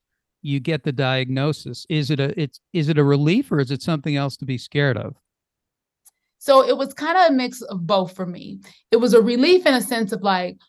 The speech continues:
Speaker 2: "Oh, well, that makes sense. Why, while I can't control my emotions and why I lash out, blah, blah, blah." But then there was this other part of me of, like,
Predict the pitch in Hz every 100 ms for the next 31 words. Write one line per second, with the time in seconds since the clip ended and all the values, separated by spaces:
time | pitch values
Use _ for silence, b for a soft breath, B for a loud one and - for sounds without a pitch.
0 | - 247 220 202 226 254 202 180 - 160
1 | 156 269 - _ _ - 202 196 185 185
2 | - - 202 190 185 - 190 190 226 208
3 | 208 196 220 208 196 190 190 185 190 196
4 | 190 185 175 185 180 180 180 185 185 185
5 | 196 180 175 185 180 180 190 196 180 B
6 | B 285 302 415 403 311 233 233 - 240
7 | 202 - 208 196 202 202 190 170 170 175